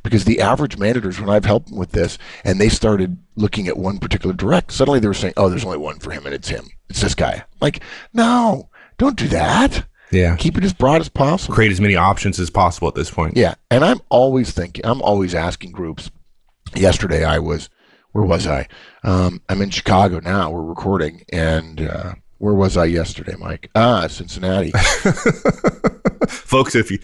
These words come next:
Speaker 2: if you wanna know what it's like to be Mark Horstman, there
Speaker 1: Yeah.
Speaker 2: you go. Sums it all up in one easy
Speaker 1: And
Speaker 2: sentence.
Speaker 1: I,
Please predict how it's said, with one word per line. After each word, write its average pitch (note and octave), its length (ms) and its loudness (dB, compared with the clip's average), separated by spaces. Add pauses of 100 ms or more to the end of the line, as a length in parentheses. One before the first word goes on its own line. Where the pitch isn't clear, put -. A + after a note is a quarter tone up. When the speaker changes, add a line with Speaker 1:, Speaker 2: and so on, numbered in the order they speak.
(160)
Speaker 2:
if G2+ 100 -2
you G2 80 2
wanna G#2 160 4
know A2 100 4
what G#2+ 60 6
it's - 120 -2
like G#2 140 2
to G#2+ 60 -8
be G#2+ 100 2
Mark G2+ 240 2
Horstman, A#2 360 2
there - 240 2
Speaker 1:
Yeah. A#2 60 4
Speaker 2:
you - 60 2
go. F#2+ 160 2
Sums C#3+ 320 2
it B2+ 80 4
all A2+ 200 4
up - 160 -6
in A#2+ 240 -2
one G#2+ 240 -2 (260)
easy G2 260 2
Speaker 1:
And G#2+ 80 0 (160)
Speaker 2:
sentence. - 280 -6 (240)
Speaker 1:
I, B2 240 4